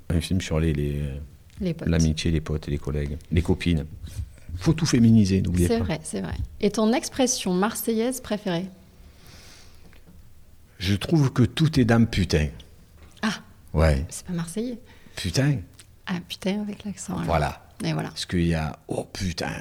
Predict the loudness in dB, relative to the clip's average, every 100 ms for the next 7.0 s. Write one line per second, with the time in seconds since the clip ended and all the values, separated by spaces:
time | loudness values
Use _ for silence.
0 | -12 -14 -10 -10 -6 -6 -4 -2 0 2
1 | 0 -2 -8 2 2 2 0 2 2 2
2 | -2 -6 -12 -10 -4 0 0 0 0 -2
3 | -6 -10 -10 -8 2 4 8 8 10 8
4 | 6 0 -8 -2 2 4 6 4 4 2
5 | 0 0 0 0 0 -2 -4 -2 -2 -2
6 | -2 0 2 2 0 -6 -12 -12 -16